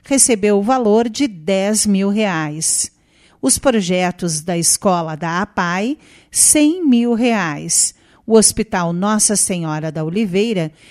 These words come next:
quinhentos e vinte e cinco mil reais, utilizados na conclusão das reformas da ala sus.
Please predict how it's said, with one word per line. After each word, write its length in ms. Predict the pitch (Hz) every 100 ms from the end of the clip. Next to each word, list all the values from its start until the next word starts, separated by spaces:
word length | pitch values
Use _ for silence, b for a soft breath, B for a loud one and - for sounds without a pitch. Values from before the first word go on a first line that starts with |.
| b
quinhentos 760 | - 277 254 254 311 320 311 254
e 40 |
vinte 360 | 233 254 277 -
e 80 | 277
cinco 520 | - - 233 233 214
mil 400 | 180 170 175 160
reais, 680 | 170 190 160 170 220 269 - b b -
utilizados 840 | 277 320 311 226 214 202 202 202
na 160 | 202 180
conclusão 840 | 277 339 - 320 185 185 202 254 b b b -
das 180 | 262
reformas 800 | - 262 - 190 180 190 196 202
da 140 | 185 175
ala 340 | 180 190 196
sus. 640 | - - 202 156 - -